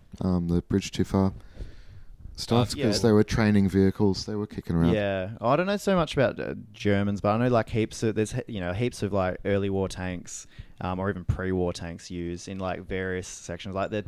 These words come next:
Speaker 3: uh, was it the T twenty-six was the light tank for the Russians? The
Speaker 2: I don't,
Speaker 3: T something,
Speaker 2: I don't
Speaker 3: anyway.
Speaker 2: run Russians, and
Speaker 3: Yeah.
Speaker 2: my, my knowledge of Russian armour is not great.
Speaker 3: Can't,
Speaker 2: But
Speaker 3: there's too many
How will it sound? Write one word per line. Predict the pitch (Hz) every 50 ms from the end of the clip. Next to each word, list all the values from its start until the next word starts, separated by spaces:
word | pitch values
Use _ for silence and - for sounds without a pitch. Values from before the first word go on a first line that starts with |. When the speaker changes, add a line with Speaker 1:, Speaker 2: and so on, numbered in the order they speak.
| - -
Speaker 3:
uh, | 107 117 - - -
was | 117 123 120
it | 127
the | 120 123
T | - - - 143 135
twenty-six | - 131 131 117 - - - 120 - -
was | 117 107
the | 98 98
light | 90 95 92 87 - -
tank | - 92 92 95 -
for | -
the | 92 92
Russians? | 92 90 87 - - 101 131 170 208 - - - - _ _ _ _ _ - - - - - - - - _ _ _ _ _ _ _ _ _ _
The | 135 104 101 101 98 95 92 _ _ -
Speaker 2:
I | 113 113
don't, | 110 - - 127 113 120 123 131 131 - -
Speaker 3:
T | - - 104 98 95
something, | - - - 120 117 101
Speaker 2:
I |
don't | - 135 131 139
Speaker 3:
anyway. | - - 127
Speaker 2:
run | 120 120 120 113 110
Russians, | 110 107 101 - - - 120 127 160 190 -
and | 113 110
Speaker 3:
Yeah. | 110 104 98 92 87
Speaker 2:
my, | 85 104 107 107 110 110 107 110 -
my | 123 110 107 107 107
knowledge | 107 104 107 110 117 117 113 104 113
of | 104 95
Russian | 101 101 92 - - 110
armour | 101 98 98 98 101
is | 95 92 -
not | 98 90 -
great. | _ - 92 92 98 135 - - _ _ _ - - _ _ - - - - _ _
Speaker 3:
Can't, | - 123 117 110 - -
Speaker 2:
But | - 123 117
Speaker 3:
there's | 117 117 -
too | - 107
many | 117 117